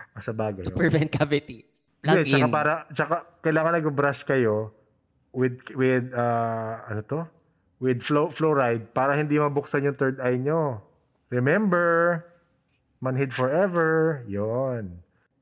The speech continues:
Speaker 1: Ako, it-, ito, sa akin yung parang magiging favorite kong episode this year. Actually, hindi pa siya lalabas. Pero dahil wrap of twenty twenty-three, it is still within twenty twenty-three.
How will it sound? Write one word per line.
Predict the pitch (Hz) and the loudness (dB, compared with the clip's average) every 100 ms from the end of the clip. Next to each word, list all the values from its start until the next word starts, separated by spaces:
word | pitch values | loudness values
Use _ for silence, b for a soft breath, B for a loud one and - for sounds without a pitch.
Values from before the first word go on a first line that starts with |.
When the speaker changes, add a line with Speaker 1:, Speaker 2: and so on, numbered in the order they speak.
| _ _ _ _ | _ _ _ _
Speaker 1:
Ako, | - 160 214 226 | -6 -2 0 0
it-, | 180 175 | -2 -4
ito, | 151 - 143 127 B B - | -4 0 0 0 B B -10
sa | 151 151 143 | -2 -2 0
akin | 151 151 | -2 -4
yung | 135 127 | -6 -4
parang | 117 117 120 120 | -4 -2 -8 -6
magiging | 123 123 120 123 | -6 -4 -6 -6
favorite | 117 117 107 110 110 - | -4 -4 -4 -4 -6 -10
kong | - 107 104 | -8 -8 -8
episode | 107 - 98 110 95 | -12 -10 -12 -12 -12
this | 95 - | -14 -14
year. | 98 87 87 87 - _ _ _ _ | -14 -14 -14 -16 -20 _ _ _ _
Actually, | - 110 143 127 | -12 -8 -4 -2
hindi | 120 | -4
pa | 117 | -4
siya | 120 107 | -4 -2
lalabas. | 101 92 92 | -4 -6 -10
Pero | - 113 | -6 -6
dahil | 113 104 113 107 - | -4 -4 -4 -8 -16
wrap | - 110 110 - _ | -6 -4 -4 -6 _
of | - 104 | -14 -10
twenty | - 110 110 | -4 -2 -4
twenty-three, | 104 104 107 101 95 | -4 -4 -4 -8 -12
it | - - | -12 -6
is | 151 | -6
still | - - 147 120 | -8 -4 -2 -2
within | 110 110 | -4 -6
twenty | 107 101 95 | -6 -6 -6
twenty-three. | 101 104 95 101 - 87 | -10 -10 -10 -10 -14 -16